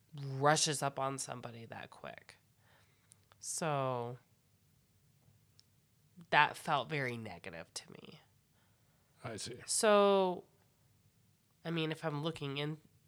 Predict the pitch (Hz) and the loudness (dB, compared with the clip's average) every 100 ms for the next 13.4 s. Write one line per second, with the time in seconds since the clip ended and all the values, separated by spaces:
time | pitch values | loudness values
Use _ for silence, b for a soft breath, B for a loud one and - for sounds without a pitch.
0 | _ _ _ - 151 131 143 160 143 131 | _ _ _ -12 -8 -4 -4 -4 -8 -6
1 | 131 - 131 131 135 135 131 143 143 131 | -6 -4 -4 -4 -8 -6 -4 -4 -6 -8
2 | 127 127 139 135 123 123 120 - 151 - | -6 -6 -8 -12 -12 -8 -8 -10 -12 -4
3 | 127 120 127 - 156 135 135 135 135 160 | -2 -2 -4 -6 -2 0 0 -2 -6 -12
4 | 147 - 196 196 208 214 208 180 165 147 | -14 -6 0 2 2 2 2 0 0 0
5 | 143 156 147 - 151 139 135 147 120 113 | 0 -6 -6 -6 -6 -6 -8 -8 -8 -8
6 | - - - 123 104 120 - - - _ | -4 -4 -2 -4 -6 -12 -12 -12 -14 _
7 | b b b b 156 131 - 139 147 151 | b b b b -8 -6 2 4 4 4
8 | 147 131 120 - - 131 127 - 131 - | 0 0 -4 -6 -6 -6 -6 -8 -8 -8
9 | 120 113 131 117 113 110 107 120 - - | -10 -10 -10 -10 -10 -12 -10 -12 -14 -16
10 | 131 131 113 95 92 90 98 151 165 _ | -10 -2 -2 -2 -12 -12 -10 -10 -10 _
11 | b b b b b b b b b _ | b b b b b b b b b _
12 | _ _ - - - 151 175 202 202 202 | _ _ -20 -16 -8 -2 2 2 2 -2
13 | 190 160 151 151 | 2 4 4 2